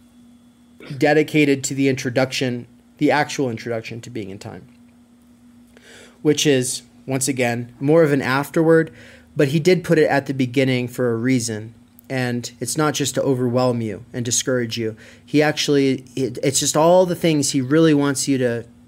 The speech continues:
kinda have going in to the project. And though I can see the benefit of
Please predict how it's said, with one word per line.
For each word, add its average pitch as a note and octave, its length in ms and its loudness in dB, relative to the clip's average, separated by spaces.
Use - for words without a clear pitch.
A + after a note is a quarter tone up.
kinda B2 240 -2
have A#2+ 480 -2
going A#2+ 340 -2
in A2+ 380 -6
to - 80 -16
the A2 80 -6
project. A2+ 640 -6
And B2 560 -2
though D#3+ 180 4
I E3+ 80 6
can D3+ 160 0
see D#3+ 180 0
the D3 100 2
benefit C#3 600 0
of B2+ 460 -2